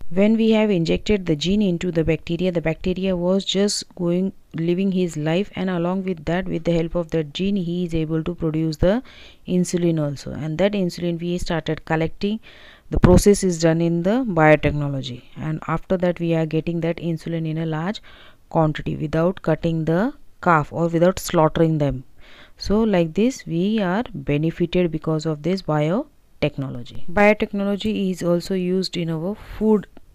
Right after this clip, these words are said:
industry also, that is called as a food biotechnology. The traditional examples of biotechnology in which the microorganisms are used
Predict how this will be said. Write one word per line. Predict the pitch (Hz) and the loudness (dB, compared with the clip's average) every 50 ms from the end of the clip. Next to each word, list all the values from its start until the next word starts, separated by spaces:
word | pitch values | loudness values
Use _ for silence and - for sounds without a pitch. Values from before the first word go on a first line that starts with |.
| - - - - - - - - - | -20 -20 -20 -20 -20 -20 -20 -10 -4
industry | 156 170 170 156 147 - - - 143 139 | -2 0 2 2 2 0 0 -2 -4 -4
also, | 127 120 - - - 156 - - | -6 -6 -8 -12 -16 -16 -16 -12
that | - 180 - 196 | -10 -6 -4 -6
is | 185 - | -6 -4
called | - 185 175 170 | -4 -2 -2 -2
as | 165 165 | -2 -4
a | 170 | -6
food | - - - 214 220 208 | -8 -4 -2 0 0 2
biotechnology. | 185 175 147 147 143 143 - - - - 135 127 127 117 101 113 127 143 - - - - - - - - - | 2 2 2 2 0 0 -2 -6 -8 -8 -8 -8 -8 -10 -12 -14 -18 -20 -20 -20 -20 -20 -20 -20 -16 -10 -8
The | 208 196 | -4 0
traditional | 208 202 196 220 214 - 240 240 | 2 2 4 2 2 0 -2 -2
examples | 226 214 180 170 180 180 180 180 - 208 208 - | -2 -2 -2 -2 -2 -4 -4 -4 -4 -4 -6 -6
of | - - - 185 185 180 - | -6 -6 -4 -2 -2 -2 -2
biotechnology | - 165 170 170 170 - 170 - - 170 165 170 170 165 160 175 185 196 190 | -2 -2 -2 -2 -2 -4 -8 -6 -6 -6 -4 -2 -4 -2 -2 -4 -6 -6 -6
in | - - 190 180 175 | -6 -6 -4 -4 -2
which | 175 202 202 - | -2 -2 -2 -4
the | - 160 165 | -6 -8 -6
microorganisms | 165 170 165 160 - - 175 170 170 170 160 180 185 185 180 196 202 196 190 - - | -4 -4 -4 -4 -4 -2 -2 -2 -2 -2 -4 -4 -6 -4 -4 -4 -6 -6 -8 -8 -6
are | 175 170 165 156 | -4 -2 -2 -2
used | 156 151 160 190 208 226 226 208 - | -2 -2 0 0 0 0 0 -2 -4